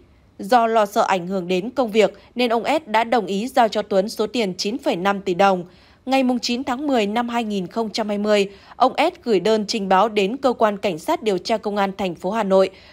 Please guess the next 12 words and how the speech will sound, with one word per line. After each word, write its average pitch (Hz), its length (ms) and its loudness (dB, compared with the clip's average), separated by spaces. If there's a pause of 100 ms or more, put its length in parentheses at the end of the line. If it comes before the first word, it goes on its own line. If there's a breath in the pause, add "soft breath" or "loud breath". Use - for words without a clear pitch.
(120)
tố 214 160 2
giác 330 260 0
hành 208 180 -2
vi 202 160 -4
cưỡng 254 280 0
đoạt 320 180 2
tài 190 140 0
sản 185 340 -2
của 185 200 0
Duy 185 240 -4
Đức 233 160 -2
Tuấn. 202 260 2